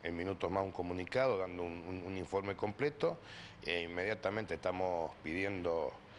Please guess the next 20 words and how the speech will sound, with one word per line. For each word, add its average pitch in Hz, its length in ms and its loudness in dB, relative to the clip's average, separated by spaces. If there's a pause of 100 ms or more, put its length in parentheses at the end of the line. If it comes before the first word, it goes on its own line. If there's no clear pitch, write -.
(260)
este, 78 920 2 (200)
audiencia 110 800 2 (340)
a - 100 -2
los 73 120 -2
gobernadores 85 440 2
de 90 80 2
la, 87 100 4
de 82 140 0
la 80 100 2
provincia 82 340 0
de 80 60 -2
Córdoba, 104 760 2 (480)
de 80 280 0
Santa 80 400 2
Fe, 110 420 2 (160)
para 82 300 4
que 101 260 2 (400)
declaren 92 520 2
con 80 180 -4
urgencia, 87 580 0